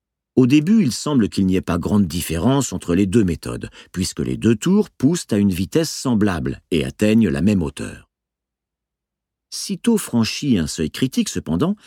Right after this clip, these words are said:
la tour de bois et de boue ne résiste pas aux tensions et s'effondre,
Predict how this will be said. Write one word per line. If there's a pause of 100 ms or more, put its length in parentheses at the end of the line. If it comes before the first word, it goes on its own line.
(300)
la
tour
de
bois
et
de
boue
ne
résiste
pas
aux
tensions
et
s'effondre,